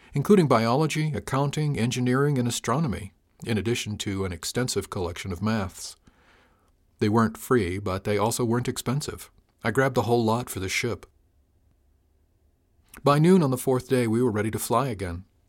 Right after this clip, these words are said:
Mister Wyatt had picked his can, another priority, which would put the two of them neck and neck in terms of the contest.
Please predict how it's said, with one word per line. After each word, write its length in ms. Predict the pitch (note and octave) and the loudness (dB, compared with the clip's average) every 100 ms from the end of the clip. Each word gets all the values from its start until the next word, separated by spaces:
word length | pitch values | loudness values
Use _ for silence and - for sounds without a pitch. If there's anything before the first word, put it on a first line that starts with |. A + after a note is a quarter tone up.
| _ _ | _ _
Mister 200 | - A#2 | -6 -2
Wyatt 260 | A2 A2+ C3 | 2 2 2
had 140 | G2+ | 0
picked 180 | - B2+ | -4 -4
his 100 | G#2+ | -6
can, 400 | - B2+ G#2 A2 A#2 | -4 -4 -2 -4 -4
another 260 | G2+ G#2 | -4 -4
priority, 560 | G#2 G2+ G2 G#2 F2+ A2+ | -4 -2 0 0 -2 -4
which 220 | G2 G2 | -6 -6
would 100 | G2 | -6
put 160 | A2 - | -6 -8
the 80 | |
two 260 | F#2+ - C3 | -6 -2 0
of 120 | A2 | 0
them 180 | G2 F#2 | -2 -4
neck 220 | G2+ G#2+ | -4 -4
and 120 | F#2+ | -4
neck 300 | F#2 G#2 G2+ | -4 -4 -6
in 80 | G2 | -8
terms 340 | G2 G2+ F#2+ F2 | -6 -4 -4 -8
of 60 | |
the 80 | E2+ | -10
contest. 640 | E2 G#2+ A2+ - G2 - | -6 -4 -4 -8 -10 -14